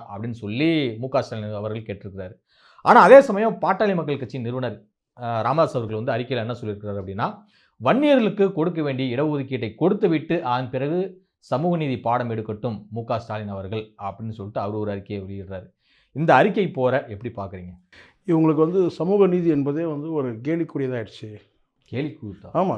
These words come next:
Speaker 2: கேலிக்கூத்தாயிடுச்சு. சமூக நீதி என்பது கேலிக்கூத்து தான்.
Speaker 1: ம்.
Speaker 2: இப்ப நான் ஒரு, இப்போ முதலமைச்சர் அவர்களை கேட்குற கேள்வி வந்து சரியான கேள்வி.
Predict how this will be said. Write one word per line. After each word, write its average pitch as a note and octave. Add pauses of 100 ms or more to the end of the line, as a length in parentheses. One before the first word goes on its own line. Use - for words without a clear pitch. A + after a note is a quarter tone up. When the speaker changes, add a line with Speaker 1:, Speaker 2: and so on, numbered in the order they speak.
Speaker 2:
கேலிக்கூத்தாயிடுச்சு. B2+
சமூக E3+
நீதி E3
என்பது B2+ (240)
கேலிக்கூத்து C#3+
தான். A2 (120)
Speaker 1:
ம். - (280)
Speaker 2:
இப்ப -
நான் E3+
ஒரு, D#3
இப்போ F#3+ (960)
முதலமைச்சர் F#3+
அவர்களை D#3
கேட்குற F3
கேள்வி G3
வந்து D3+
சரியான C#3+
கேள்வி. F#2+